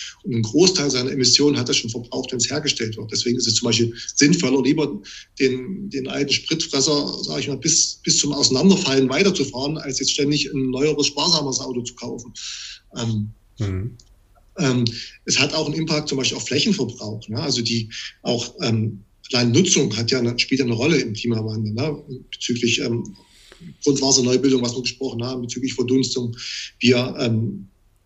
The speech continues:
Speaker 1: versiegeln immer noch massenhaft an, an Boden. Also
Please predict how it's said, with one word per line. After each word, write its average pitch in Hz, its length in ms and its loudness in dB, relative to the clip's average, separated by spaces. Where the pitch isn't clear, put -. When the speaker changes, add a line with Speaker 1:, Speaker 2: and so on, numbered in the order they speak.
Speaker 1:
versiegeln 185 560 4
immer 180 220 4
noch 147 260 -2
massenhaft 147 1000 0
an, 131 260 0
an 123 160 0
Boden. 165 560 2
Also - 220 -6